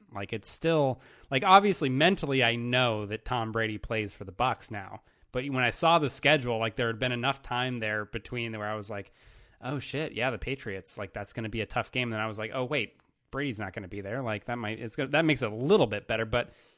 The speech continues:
yeah, I mean, that's, that's definitely the stretch, right? If, if things kinda go to plan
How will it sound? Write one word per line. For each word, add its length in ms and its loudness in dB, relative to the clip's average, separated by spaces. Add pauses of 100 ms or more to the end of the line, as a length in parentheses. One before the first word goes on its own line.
(160)
yeah, 160 4
I 60 4
mean, 160 2
that's, 280 2
that's 280 0
definitely 340 4
the 80 0
stretch, 400 0
right? 180 2
If, 220 -2
if 160 -4
things 320 -2
kinda 200 -2
go 120 0
to 80 -2
plan 460 -4